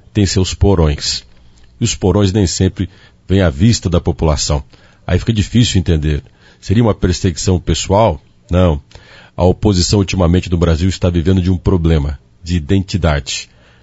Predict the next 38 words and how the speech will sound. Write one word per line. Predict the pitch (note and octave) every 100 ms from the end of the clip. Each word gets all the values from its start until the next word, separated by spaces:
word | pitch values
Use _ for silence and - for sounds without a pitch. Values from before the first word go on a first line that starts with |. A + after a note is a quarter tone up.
| -
A | D#2+
própria | - G#2+ G#2 F#2+
oposição | - F2 D#2+ - G2 E2 - _ _ -
deveria | F2 G2+ F#2+ F#2+
fazer | G2 F2 F2+
oposição | E2 F2+ D#2+ - G2
a | E2+
si | -
mesmo. | A#2+ G#2+ F2+ C#2+ - - - - -
Ela | F2 F2+
não | F#2
consegue | F#2 - F#2 F2
arrumar | E2+ E2+ E2+
um | E2
caminho | - D#2 F2+ A#2+ A#2+
ou | - F#2+
uma | F#2+
identidade. | F2+ F#2 - E2 C#2+ - - _ - - - -
E | -
aí, | G#2+ F#2+
dessa | F#2 F2 G2+
forma, | F2+ F#2 F2 E2+ D#2+
fica | - F#2+
cada | F#2 D#2+
vez | D#2+ E2
mais | D2+ E2 D#2
difícil | E2+ - G2+ F#2 E2
de | E2
entender | E2+ D#2 D#2
a |
sua | - D#2
função. | - D#2 - E2+ - - _ - - - _ -
Na | A2+
Câmara | G2 F2
de | D#2+
Vereadores | E2+ E2+ D#2+ E2 D2+
de | D#2+
Maringá | E2 D#2+ D#2+